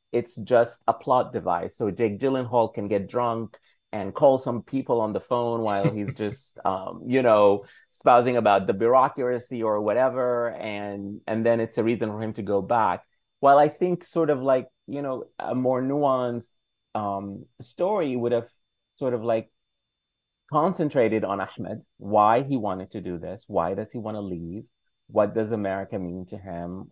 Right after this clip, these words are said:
Speaker 1: all of these things, why d-, does he wanna participate in this program? And, you know,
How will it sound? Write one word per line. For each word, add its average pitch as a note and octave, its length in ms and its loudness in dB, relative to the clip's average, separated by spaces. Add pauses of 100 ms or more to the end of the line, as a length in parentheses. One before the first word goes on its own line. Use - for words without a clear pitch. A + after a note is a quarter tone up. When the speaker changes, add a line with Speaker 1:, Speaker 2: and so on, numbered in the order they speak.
(120)
Speaker 1:
all A#2 280 4
of B2 120 -2
these A#2 260 -6
things, G2 420 -8
why F#2+ 340 0
d-, G#2 280 -12
does G2+ 200 -8
he A2 120 -8
wanna F#2+ 300 -6
participate F#2+ 640 -8
in F#2+ 120 -10
this F#2+ 140 -12
program? E2+ 460 -10 (280)
And, D#3+ 120 -6
you F3+ 60 -2
know, E3 260 0